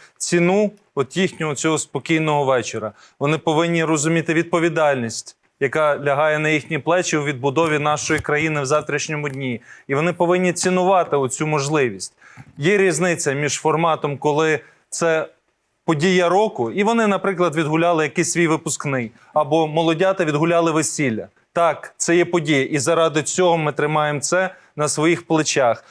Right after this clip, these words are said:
Але завтра вони закатують рукави і працюють на обороноздатність.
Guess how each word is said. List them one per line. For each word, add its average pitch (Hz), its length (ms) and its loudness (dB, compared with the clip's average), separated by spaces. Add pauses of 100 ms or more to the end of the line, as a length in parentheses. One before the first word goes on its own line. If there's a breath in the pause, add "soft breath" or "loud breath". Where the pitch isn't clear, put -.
(140 loud breath)
Але 160 240 2
завтра 175 540 2 (200 loud breath)
вони 160 480 0 (120)
закатують 156 680 -2
рукави 175 520 0
і 156 80 0
працюють 196 640 0
на 165 120 2
обороноздатність. 143 1000 0